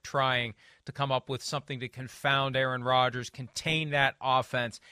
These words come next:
and score just enough points. All phases, kinda like the Steelers. The Steelers and the Patriots in that same mode right now, where it's all three phases, you find a way, you make a break at a key moment,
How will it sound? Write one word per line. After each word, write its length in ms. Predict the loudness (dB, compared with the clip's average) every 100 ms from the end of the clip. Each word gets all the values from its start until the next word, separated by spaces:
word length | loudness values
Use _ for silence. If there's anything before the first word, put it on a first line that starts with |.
| -18 -8
and 160 | -6
score 380 | -6 -6 -4 -4
just 420 | -4 0 0 0
enough 260 | -4 -4 -6 -10
points. 460 | -10 -10 -12 -18 -20 -20 _ 2
All 240 | 6 6
phases, 400 | 6 2 2 -2
kinda 180 | 0 2
like 160 | 2
the 80 | 0
Steelers. 320 | -6 -4 -4
The 200 | -6 -4
Steelers 160 | -4 -4
and 80 | -6
the 40 |
Patriots 440 | -4 -4 -2 -8 -8
in 80 |
that 180 | -6 -6
same 300 | -6 -6 -4
mode 200 | -4 -4
right 220 | -4 -6
now, 220 | -6 -10 -10 -16 _ _
where 280 | 2 4 4
it's 360 | 2 0 -10 -14 _
all 180 | 2 2
three 200 | 2 0
phases, 680 | 0 2 2 0 -4 -6 -10 _ _ _
you 80 | -8
find 380 | 0 2 4 4
a 60 |
way, 540 | 4 8 8 6 2 -2 _ _
you 120 | -4
make 320 | 2 4 4
a 60 | 2
break 500 | 0 4 6 4 -2 -4
at 120 | 0
a 40 | 0
key 280 | 0 -2 2
moment, 440 | 4 4 4 0